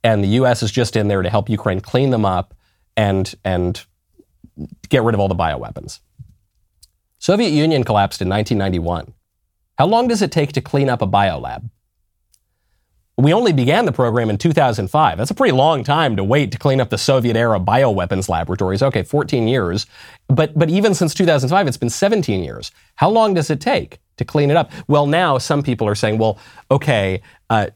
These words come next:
it's, they weren't just cleaning up. They're trying to convert them. They're converting the labs into ordinary scientific laboratories where we're working on totally ordinary, normal things that have nothing to do with weaponry or the military."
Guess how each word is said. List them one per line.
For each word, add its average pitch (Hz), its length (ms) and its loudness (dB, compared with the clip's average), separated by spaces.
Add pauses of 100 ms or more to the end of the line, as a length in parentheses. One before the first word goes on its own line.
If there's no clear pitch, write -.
(140)
it's, 117 120 -2
they 131 180 2
weren't 160 220 2
just - 180 -4
cleaning 135 220 2
up. 120 100 -2
They're 123 80 0
trying 175 180 0
to 170 60 -4
convert 170 400 0
them. 180 260 -2
They're 160 100 0
converting 185 460 2
the 269 80 2
labs 107 540 0 (600)
into 143 560 2
ordinary 175 600 2
scientific 139 560 -2
laboratories 107 460 0
where 92 80 0
we're 87 80 0
working 98 320 0
on 80 120 -4
totally 170 680 0
ordinary, 151 460 2
normal 123 360 2
things 101 320 -2
that 101 80 -2
have 85 100 -4
nothing 131 360 0
to 135 80 0
do 98 300 -2 (300)
with 101 480 -2 (120)
weaponry 110 580 2
or 104 100 0
the 107 80 0
military." 123 540 0